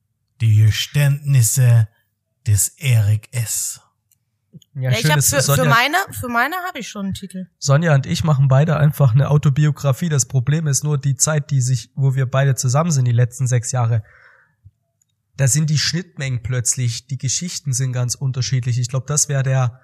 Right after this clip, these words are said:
Speaker 2: das wär der eigentlich interessante Teil, dass man diese, diese, ähm, Lebensgeschichten von unterschiedlichen Seiten betrachtet und einfach die Wahrnehmung der Situation einfach komplett unterschiedlich ist.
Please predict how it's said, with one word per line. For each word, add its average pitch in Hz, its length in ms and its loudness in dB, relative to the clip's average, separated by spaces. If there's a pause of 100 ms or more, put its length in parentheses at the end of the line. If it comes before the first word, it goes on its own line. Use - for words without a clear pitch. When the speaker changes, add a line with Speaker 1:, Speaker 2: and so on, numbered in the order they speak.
(260)
Speaker 2:
das 113 120 -6
wär 139 100 0
der 131 180 -4
eigentlich 151 400 -2
interessante 135 640 -2
Teil, 131 200 -2
dass 127 160 -4
man 131 200 -4
diese, 131 460 -2
diese, 131 560 -2 (1300)
ähm, 127 520 -2 (140)
Lebensgeschichten 147 1040 0
von 135 180 -2
unterschiedlichen 156 960 -6
Seiten 143 420 -6
betrachtet 127 640 -4
und 123 100 -6
einfach 131 340 -6
die 127 180 -4
Wahrnehmung 127 640 -6 (400)
der 131 240 -4 (220)
Situation 135 760 0
einfach 123 340 -2
komplett 117 420 0
unterschiedlich 117 560 -6
ist. - 220 -10